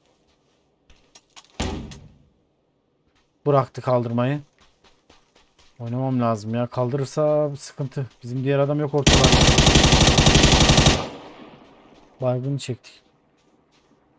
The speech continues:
Ne yapıyorsun oğlum? Yat lan aşağı. Pislik.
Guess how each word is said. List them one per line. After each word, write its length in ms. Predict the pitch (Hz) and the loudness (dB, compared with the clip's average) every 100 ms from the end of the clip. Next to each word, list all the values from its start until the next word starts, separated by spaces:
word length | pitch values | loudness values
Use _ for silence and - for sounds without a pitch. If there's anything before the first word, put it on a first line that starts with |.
| _ _ _ - | _ _ _ -6
Ne 80 | 156 | 2
yapıyorsun 380 | 208 208 143 170 | 2 2 -4 -2
oğlum? 300 | 160 110 98 _ _ _ _ _ _ _ _ _ _ _ _ - - - - - - - - - - - - - - - - - - - - - - - - - - - - - - - - - - - _ _ 156 | -4 -6 -10 _ _ _ _ _ _ _ _ _ _ _ _ -2 0 2 4 2 0 -10 -18 -20 -20 -6 2 4 6 4 4 4 6 6 6 6 4 2 -4 -14 -20 -20 -20 -20 -20 -20 -20 -20 -20 -20 _ _ -4
Yat 220 | 156 175 | -2 0
lan 100 | 156 | 0
aşağı. 420 | 131 - 117 107 107 - _ _ _ - | 0 -4 -6 -6 -8 -16 _ _ _ -10
Pislik. 600 | - - - - - | -4 -4 -6 -12 -14